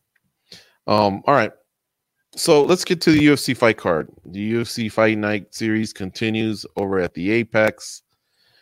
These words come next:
Uh, it was Fight Night Holm versus Vieira, Fight Night two oh six on E S, or hashtag Vegas fifty-five. It's so many other things.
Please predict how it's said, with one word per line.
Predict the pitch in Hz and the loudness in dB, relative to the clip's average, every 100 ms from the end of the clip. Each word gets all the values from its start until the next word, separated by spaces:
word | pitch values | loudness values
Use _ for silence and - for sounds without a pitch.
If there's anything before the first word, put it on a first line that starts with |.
| _ - | _ -6
Uh, | 107 110 110 113 | -2 0 0 0
it | 123 | 2
was | 127 120 - | 2 2 2
Fight | 135 139 | 2 2
Night | 131 131 131 - | 0 -2 -2 -6
Holm | 113 127 127 | -2 -2 0
versus | 113 110 107 104 | 0 0 -4 -6
Vieira, | 101 107 113 113 110 110 107 104 | -2 2 2 2 2 2 0 -4
Fight | - 101 95 | -4 -6 -6
Night | 98 98 - | -8 -8 -12
two | - 98 | -12 -6
oh | 95 | -6
six | - - 92 95 95 95 92 90 - _ _ _ _ - | -6 -6 -2 -2 -2 -4 -6 -8 -16 _ _ _ _ -8
on | 98 101 | -6 -4
E | 90 98 | -4 -2
S, | 95 - _ | -2 -6 _
or | 90 87 87 87 85 85 _ _ _ _ _ _ _ _ - | -6 -2 0 -2 -4 -6 _ _ _ _ _ _ _ _ -6
hashtag | 107 107 - 107 104 92 | -4 -2 -2 0 0 0
Vegas | 101 101 101 - | 0 0 -4 -6
fifty-five. | 101 - 85 - 95 101 90 87 90 | -10 -8 -10 -6 -4 -4 -4 -6 -6
It's | 95 - | -8 -4
so | 135 127 | 0 0
many | 113 104 | 0 0
other | 101 98 | 0 0
things. | 98 95 92 90 85 | -4 -8 -8 -12 -16